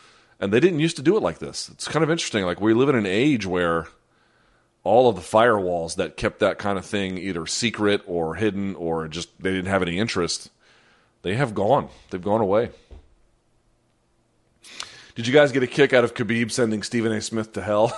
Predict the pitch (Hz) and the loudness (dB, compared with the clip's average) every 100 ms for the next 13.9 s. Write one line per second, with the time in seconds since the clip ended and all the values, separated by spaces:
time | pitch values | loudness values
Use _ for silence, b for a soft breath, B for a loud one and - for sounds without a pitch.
0 | 587 640 587 _ _ _ _ 135 160 147 | -10 -12 -12 _ _ _ _ -20 -20 -20
1 | B - 98 107 113 - - 98 107 104 | B -6 0 0 0 -10 -4 -2 0 0
2 | 98 95 - - _ b b 240 214 160 | 2 0 -2 -16 _ b b 6 6 6
3 | 185 175 165 151 131 _ _ b b b | 2 4 4 2 -6 _ _ b b b
4 | b b 160 139 107 95 95 _ - 143 | b b -2 2 2 0 -2 _ 2 2
5 | 160 151 156 - - 131 - - 147 139 | 4 2 0 -6 2 2 2 0 6 8
6 | 135 123 110 107 107 104 113 107 101 92 | 8 6 6 4 4 2 2 2 2 0
7 | 101 95 90 - 107 92 87 98 101 85 | -2 -4 -8 -4 -2 -2 -6 -6 -6 -6
8 | 110 110 - 139 117 110 107 113 110 95 | -8 -6 -2 2 2 0 -2 2 2 2
9 | 87 82 80 b b b b b b 101 | -2 -6 -10 b b b b b b -4
10 | 101 131 110 95 104 98 104 90 82 95 | 0 2 2 2 2 4 2 0 -2 -2
11 | 87 - - 95 90 95 90 92 - 107 | -2 -6 0 2 4 2 0 -4 -4 -12
12 | 123 143 127 117 - 104 95 107 98 90 | -4 -2 -2 -4 0 0 2 2 0 -2
13 | - 101 92 78 76 85 76 71 - | 2 4 4 0 -4 -4 -4 -4 -10